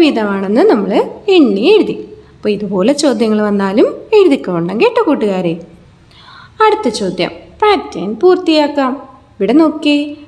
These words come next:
Pattern കൊടുത്തിട്ടുണ്ട്. ഇതുപോലെ തുടർന്ന് വരുന്നത് കൂട്ടുകാരിത് Pattern പൂർത്തിയാക്കി നോക്കൂ. ഇതുപോലെയുള്ള ചോദ്യം കൂട്ടുകാർക്ക് ചോദിക്കാം കേട്ടോ. അടുത്ത് നോക്കിയേ, ഒരു Pattern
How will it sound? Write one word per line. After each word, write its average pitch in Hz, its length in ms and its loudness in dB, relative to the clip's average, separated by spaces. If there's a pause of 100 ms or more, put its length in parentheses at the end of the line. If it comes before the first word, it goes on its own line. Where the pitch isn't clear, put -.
(120)
Pattern 196 400 -2 (100)
കൊടുത്തിട്ടുണ്ട്. 330 540 2 (320)
ഇതുപോലെ 196 600 0 (180)
തുടർന്ന് 381 380 4
വരുന്നത് 196 480 -2
കൂട്ടുകാരിത് 185 580 -2 (480)
Pattern 285 500 2
പൂർത്തിയാക്കി 339 600 2
നോക്കൂ. 294 280 4 (2750)
ഇതുപോലെയുള്ള 196 680 0 (120)
ചോദ്യം 202 380 2 (300)
കൂട്ടുകാർക്ക് 214 720 0
ചോദിക്കാം 214 520 -2
കേട്ടോ. 427 240 0 (680)
അടുത്ത് 440 300 2
നോക്കിയേ, 262 340 -2 (380)
ഒരു 466 200 4
Pattern 196 380 -4